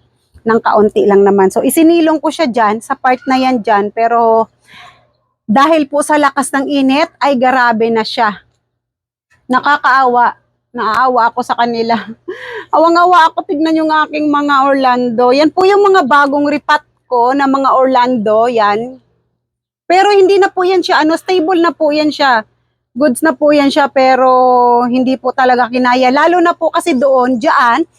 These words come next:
ayero po yan. Yan. Ah, bubong po kasi yan ng hagdan. Pakyat dito sa third floor. So, ayan.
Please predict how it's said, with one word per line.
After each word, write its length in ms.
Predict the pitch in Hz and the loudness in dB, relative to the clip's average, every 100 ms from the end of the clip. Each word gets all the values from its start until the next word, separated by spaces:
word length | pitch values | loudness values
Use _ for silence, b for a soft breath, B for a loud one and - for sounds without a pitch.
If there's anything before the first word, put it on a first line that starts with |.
| b b | b b
ayero 480 | 294 302 311 294 311 | -2 0 2 2 0
po 240 | - 320 311 | -2 -2 0
yan. 480 | 294 254 254 339 - _ - 320 - | 0 0 0 -2 -6 _ -20 _ -10
Yan. 320 | 254 240 240 285 _ _ _ _ _ - | -4 -4 -4 -8 _ _ _ _ _ -2
Ah, 640 | 247 247 247 247 240 247 | 2 2 4 2 2 0
bubong 400 | 233 277 339 330 | 0 0 0 0
po 80 | 330 | -2
kasi 320 | 285 311 294 | -2 -2 0
yan 160 | 269 254 277 | 0 0 0
ng 100 | 285 | 0
hagdan. 720 | 302 285 240 233 220 240 302 302 _ _ _ _ _ _ _ _ _ _ _ | 0 0 0 0 0 0 -2 -4 _ _ _ _ _ _ _ _ _ _ _
Pakyat 400 | 254 262 302 277 | -4 -2 -2 -2
dito 240 | 277 294 294 | -2 -2 -2
sa 160 | 294 | -4
third 320 | 277 269 269 - | -2 0 -2 -2
floor. 320 | 247 233 240 | 0 2 2
So, 320 | - 254 240 | 0 2 4
ayan. 480 | 240 254 233 214 | 2 2 2 -2